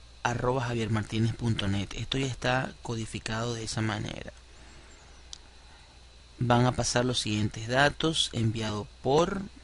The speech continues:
nombre, email, teléfono, ciudad, asunto y mensaje. Enviado el, el número o el día de la fecha. Acá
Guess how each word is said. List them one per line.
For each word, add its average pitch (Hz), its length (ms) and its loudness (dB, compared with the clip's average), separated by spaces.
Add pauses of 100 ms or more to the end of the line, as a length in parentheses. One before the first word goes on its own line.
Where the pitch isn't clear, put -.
nombre, 147 720 4
email, 127 560 2
teléfono, 123 640 0
ciudad, 113 480 -4
asunto 170 580 2
y 165 160 0
mensaje. 131 560 0 (640)
Enviado 123 560 4
el, 220 340 2 (340)
el 107 220 2
número 113 600 0 (1080)
o 110 140 0
el 101 180 -4
día 135 380 0 (480)
de 104 160 -6
la 95 100 -4
fecha. - 460 -8 (1040)
Acá 120 540 2